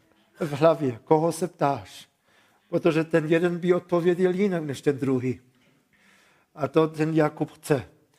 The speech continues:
aby v našem životě mluvil, eh, odpověděl a jednal ten nový člověk. Ten nový člověk ani nemůže být pokoušen k zlému. To je jenom ten starý.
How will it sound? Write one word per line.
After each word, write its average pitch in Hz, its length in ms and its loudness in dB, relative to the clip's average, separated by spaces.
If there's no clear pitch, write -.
aby 143 260 2
v 135 100 -14
našem 143 380 -2
životě 147 600 0
mluvil, 175 840 2
eh, 139 360 0
odpověděl 170 1120 2
a 147 100 2
jednal 143 720 0
ten 143 220 2
nový 139 420 2
člověk. 127 600 -2
Ten 143 240 -2
nový 165 320 4
člověk 170 560 0
ani 170 220 -4
nemůže 175 380 -2
být 135 260 -6
pokoušen 131 840 -4
k - 120 -10
zlému. 120 520 -8
To 156 100 -2
je 151 60 4
jenom 160 200 2
ten 156 160 -4
starý. 131 460 -4